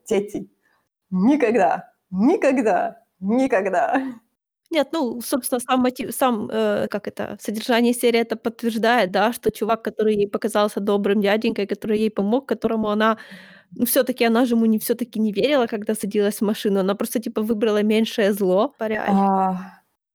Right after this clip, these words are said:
Speaker 1: Бореаль, он настолько, а, он вообще настолько мега крепотный, я понимаю, что, наверное, специально так сделали в этом сериале, но как только он появляется где-то рядом, я так: «У-у-у».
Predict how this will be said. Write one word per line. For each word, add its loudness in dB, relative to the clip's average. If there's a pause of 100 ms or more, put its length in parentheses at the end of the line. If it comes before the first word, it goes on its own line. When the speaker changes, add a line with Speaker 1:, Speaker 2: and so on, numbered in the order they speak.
(160)
Speaker 1:
Бореаль, 0
он 0 (140)
настолько, -2
а, 2 (1080)
он 0
вообще 2 (260)
настолько 0
мега 2
крепотный, -2
я 2
понимаю, 2
что, -4
наверное, 2
специально -2
так 2
сделали 2
в -2
этом -2
сериале, 2
но -2
как -14
только 0
он 0
появляется 0
где-то -2
рядом, 2
я 0
так: -8
«У-у-у». 2